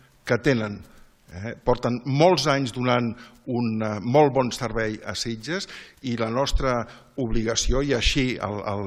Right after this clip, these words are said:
meu departament, aquest regidor, ha estat treballant per, dintre del marc administratiu, eh, procurar que tots els que tinguin, eh, interès en continuar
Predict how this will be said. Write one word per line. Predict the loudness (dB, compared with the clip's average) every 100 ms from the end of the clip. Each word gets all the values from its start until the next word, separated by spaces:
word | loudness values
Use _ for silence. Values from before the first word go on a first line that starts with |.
| -4
meu | -4 -2
departament, | -2 -2 -2 -2 -2
aquest | -4 -8
regidor, | -6 -2 0 -2
ha | -4 -14 -10
estat | -6 -6 0
treballant | 2 2 2 2 -2 -6 -14 -20 2
per, | 4 6 2 -2 -14 -20 _ _ _ _ _ _ _ -16
dintre | -12 0 2 2 2 0 0 -2 -10 -4
del | 0 0 -4 -12 -18 -10 -8 -4
marc | 2 2 0 -4
administratiu, | -4 -4 -6 -8 -10 -8 -6 -6 -8 -12 -20 _ _ _
eh, | -6 -6 -8 -10 -12 -16 _ _ _ _ _ _ _ _ _ _ _ _ _
procurar | 6 6 6 6 6 2 -4 -18 -18 -4
que | -2 -2 -4 -8 0
tots | 0 2
els | -2
que | -2 -2
tinguin, | -2 -2 -2 -2 -4
eh, | -6 -4 -4
interès | -2 0 0 0
en | -4 -6
continuar | -8 -6 -6 -4 -2 -4